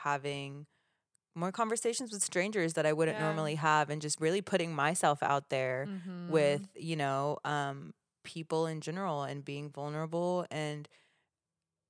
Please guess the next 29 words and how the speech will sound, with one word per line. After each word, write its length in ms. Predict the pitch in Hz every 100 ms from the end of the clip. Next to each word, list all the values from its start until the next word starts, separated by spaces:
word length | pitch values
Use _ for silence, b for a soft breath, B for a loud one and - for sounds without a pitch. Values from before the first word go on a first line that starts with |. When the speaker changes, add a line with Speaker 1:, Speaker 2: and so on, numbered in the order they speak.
| _ _ -
Speaker 1:
you 140 | 175
know, 320 | 143 139 165 185
just 360 | 170 160 - - _ _ _ _ _ 190
Speaker 2:
That 140 | 175
does 160 | 196 196
something 380 | 190 180 180 175
to 100 | 170
you, 360 | 156 156 175 -
to 100 | 185
yourself, 360 | 165 175 160
Speaker 1:
Yeah. 220 | 180 170 156
Speaker 2:
and 80 | 170
to 60 |
your 180 | 170 165
own 260 | 160 160 156
growth, 600 | 151 156 147 165 175 -
Speaker 1:
It's 180 | 175 156
Speaker 2:
and 100 | 156
Speaker 1:
super 260 | 196 165 175
cool. 400 | - 185 170 156
So 180 | - 160
without 540 | 160 165 160 160 -
this, 480 | - 160 160 160 170
without 360 | 165 160 156 143
you 160 | 151 156
guys, 540 | 151 151 151 151 -
without, 600 | 156 160 151 147 147 139 -
you 140 | 160
know, 400 | 143 135 139 147